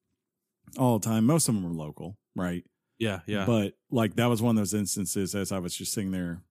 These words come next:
Speaker 1: drinking and watching, I was like, "Oh, okay, you guys are real musicians. Okay, you know what you're doing," you know? <laughs> You're like, I could tell that, and they were like, "Yeah, we were in Macon last night." I was like, "Yes,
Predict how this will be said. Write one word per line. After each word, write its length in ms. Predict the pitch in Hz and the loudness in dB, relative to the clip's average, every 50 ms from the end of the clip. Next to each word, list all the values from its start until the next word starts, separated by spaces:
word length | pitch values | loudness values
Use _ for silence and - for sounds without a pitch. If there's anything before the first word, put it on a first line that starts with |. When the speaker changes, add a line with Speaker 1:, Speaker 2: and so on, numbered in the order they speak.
| _ _ _ _ - | _ _ _ _ -4
Speaker 1:
drinking 400 | - 104 95 87 92 90 85 82 | -2 -2 -2 -2 -4 -6 -8 -8
and 220 | 80 80 80 95 - _ | -8 -10 -12 -14 -14 _
watching, 400 | - 110 101 98 92 - 92 90 | -2 0 0 0 0 -2 -4 -6
I 20 | 87 | -6
was 140 | 87 85 92 | -6 -6 -8
like, 180 | 85 80 - - - _ _ _ _ _ _ - | -8 -10 -12 -16 -20 _ _ _ _ _ _ 0
"Oh, 340 | 131 120 101 87 80 82 | 0 2 2 0 -2 -4
okay, 360 | 92 117 117 - 110 90 82 92 98 | -4 -4 -2 -2 -2 -4 -4 -4 -2
you 120 | 117 165 | 0 2
guys 240 | 196 233 196 156 101 | 4 4 4 2 2
are 80 | 98 87 | 0 -2
real 260 | 82 98 117 113 87 | 0 2 2 2 2
musicians. 520 | 80 80 78 78 82 80 76 - 80 80 90 | 0 -2 -6 -6 -8 -8 -10 -10 -8 -8 -6
Okay, 220 | 131 - 95 80 | -6 -6 -6 -4
you 160 | 76 92 131 | -2 0 2
know 160 | 160 165 156 | 4 4 4
what 140 | 135 113 - | 4 2 2
you're 80 | 110 95 | 0 -2
doing," 360 | 82 92 85 73 - - 71 - _ _ | -2 -4 -6 -8 -10 -16 -20 -20 _ _
you 100 | - 90 85 | -6 -6 -4
know? 140 | 82 90 | -4 -4
<laughs> 100 | 113 - - _ _ _ - - - - - - - - _ - | -6 -6 -8 _ _ _ -20 -20 -18 -18 -20 -20 -20 -20 _ -4
You're 100 | - 98 | -2 0
like, 140 | 90 87 85 - _ - | 0 0 -2 -6 _ -6
I 120 | - 120 135 | -2 0 0
could 120 | 127 151 - | 0 0 2
tell 340 | - 170 165 147 127 117 | 2 4 4 6 4 4
that, 200 | 104 107 107 113 | 4 2 2 2
and 260 | - 131 127 120 120 120 | 2 4 4 4 4 4
they 80 | 120 | 4
were 120 | 117 113 113 | 4 4 2
like, 200 | 107 104 107 - | 2 2 2 4
"Yeah, 120 | 165 170 | 6 6
we 160 | 170 180 190 | 6 6 6
were 100 | 185 185 | 6 6
in 100 | 175 160 | 6 6
Macon 300 | 160 165 170 160 - 147 | 6 6 4 4 2 2
last 320 | 143 139 143 143 139 - - | 4 4 4 4 2 2 0
night." 120 | 107 98 | 0 0
I 20 | |
was 100 | 98 98 90 | 0 -2 -4
like, 180 | 87 - - | -6 -6 -2
"Yes, 380 | - 117 98 85 - - - - | 0 0 0 0 -4 -8 -12 -12